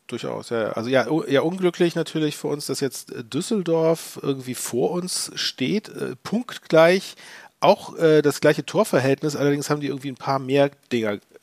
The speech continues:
geschossen. Deswegen würde ich sagen, hat der H S V jetzt natürlich zwei heiße Verfolger, aber danach,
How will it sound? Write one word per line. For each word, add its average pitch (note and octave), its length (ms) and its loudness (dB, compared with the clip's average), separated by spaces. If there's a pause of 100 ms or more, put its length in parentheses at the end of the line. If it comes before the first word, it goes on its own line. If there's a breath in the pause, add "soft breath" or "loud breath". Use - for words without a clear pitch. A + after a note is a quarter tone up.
(140)
geschossen. A#2 500 -6 (640 loud breath)
Deswegen B2 480 0
würde B2 100 2
ich A#2+ 60 0
sagen, B2 220 4
hat A#2+ 100 -2
der A#2+ 80 2
H A#2 80 2
S - 80 -4
V B2 160 0
jetzt A2+ 180 -6
natürlich A#2 320 -8
zwei A#2 440 2
heiße A2 340 -6
Verfolger, A#2+ 560 -4
aber A#2+ 180 -2 (100)
danach, C3+ 360 2